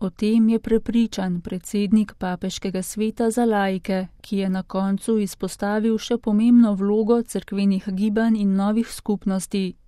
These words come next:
Te v skladu s svojimi karizmami omogočajo določeno pot vere, katere cilj je prav živeti vero na nov način.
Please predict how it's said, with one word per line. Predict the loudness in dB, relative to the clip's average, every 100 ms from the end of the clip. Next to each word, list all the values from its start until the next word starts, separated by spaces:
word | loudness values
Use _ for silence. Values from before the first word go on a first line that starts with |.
| -20 _
Te | -6 -2 0
v | 0 -2
skladu | -6 -4 -2 0 -2
s | -2 -4
svojimi | -4 0 0 -2
karizmami | -4 -4 -2 0 2 4 4 2
omogočajo | 0 0 0 0 0 0 0 2 0
določeno | 0 0 0 2 2 2
pot | 0 0 0 -2
vere, | -2 0 0 -2 -4 -6
katere | -10 -4 -4 -4
cilj | -6 -8 -2 0 0 0
je | -4 -6
prav | -6 -4 -2 -2
živeti | -4 -2 -2 -2 -4 -4
vero | -2 0 2 2 2
na | 2 2
nov | 0 2 4 6
način. | 4 2 0 0 0 -2